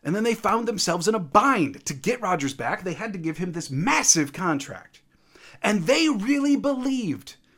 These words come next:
that by giving him that contract, that they would get the all-in version of Aaron Rodgers from years ago. They, I think they really did believe that, as Silver reported. And then,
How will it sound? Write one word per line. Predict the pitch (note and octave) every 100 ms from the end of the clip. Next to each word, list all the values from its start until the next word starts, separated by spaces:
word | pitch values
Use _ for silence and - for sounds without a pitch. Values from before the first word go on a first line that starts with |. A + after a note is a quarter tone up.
| _ C3+
that | B3 A#3
by | C#4+ D4
giving | G3 C#4 D4
him | B3 C#4+
that | C4 C#4
contract, | C4+ C#4 C4 D3+ B2 C#3+ - - _ _ _ _ _ _ _ _ _ _ _ F3
that | E3+
they | A3
would | A3
get | F#3+ A3+
the | G#3+ G#3
all-in | F#3 G#3 A3+ A3 A3 G3+ G#3 F#3+
version | C#3+ F#3 D#3+ D3 C#3
of | C3+
Aaron | D3+ C#3 C3
Rodgers | B2 A2+ A2
from | C3+ C3+
years | D3 D#3 C3+
ago. | G#2+ G2+ - _ _ _ _ _ _ _ _ _ _ _ _ _
They, | E3+ F3 D3+
I | -
think | F3+ A3+ A3+
they | G#3
really | E3 G3 G3
did | E3+ D#3+
believe | F3 G3+ A#3+
that, | D3+ A2+ B2+
as | D#3+ -
Silver | - C#3 D#3+
reported. | F#3+ F#3+ A3 A3+ G#2+ - _ _ _ _ _ _ _ _ _ _ _ _ _ _ _ _ _ _
And | B2 C3+
then, | F#3 A3+ C4 C4+